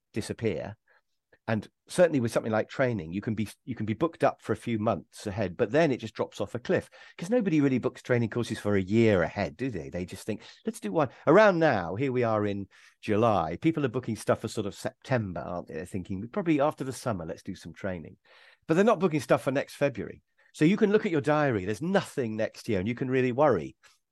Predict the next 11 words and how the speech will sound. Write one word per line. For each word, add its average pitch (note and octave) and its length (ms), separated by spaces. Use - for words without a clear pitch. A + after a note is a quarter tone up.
And C3 220
even G3 160
after E3 180
twenty-five B2+ 540
years, B2 220
I A#2+ 40
still D3 200
haven't A#2+ 280
quite C3 360
learnt E2 500
that C3+ 160